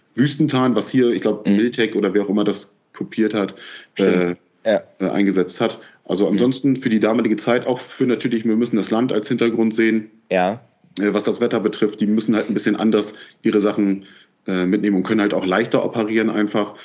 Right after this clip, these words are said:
Speaker 2: Mhm.
Speaker 1: Und dafür ist die Weste auf jeden Fall top, so.
Speaker 2: Denke ich auch. Allerdings auch für Vehicle-borne, also wenn du mit dem Fahrzeug unterwegs bist, dafür wär's, glaub ich, auch, auch zu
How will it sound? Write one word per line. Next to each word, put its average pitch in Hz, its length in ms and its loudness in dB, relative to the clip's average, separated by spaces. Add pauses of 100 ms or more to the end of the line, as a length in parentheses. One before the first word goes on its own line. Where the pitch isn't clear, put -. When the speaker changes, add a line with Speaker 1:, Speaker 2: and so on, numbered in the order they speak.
(260)
Speaker 2:
Mhm. 98 60 2
Speaker 1:
Und 85 340 -4
dafür 87 260 -2
ist - 160 -8
die 98 220 0
Weste 95 200 -2
auf 95 100 -2
jeden 98 120 0
Fall 95 360 0 (180)
top, - 340 -2
so. - 240 -6 (420)
Speaker 2:
Denke 120 140 2
ich - 80 -2
auch. 90 160 0
Allerdings 107 440 -2 (100)
auch 104 140 -2
für 98 280 -2
Vehicle-borne, 117 640 0
also 92 160 -2
wenn 98 120 -2
du 98 40 0
mit 92 140 -2
dem 85 60 -8
Fahrzeug 107 360 -2
unterwegs 101 400 -2
bist, - 320 -6
dafür 92 260 0
wär's, 92 220 -4
glaub 90 140 -2
ich, 90 80 -6
auch, - 140 -6
auch - 100 -10
zu - 80 -20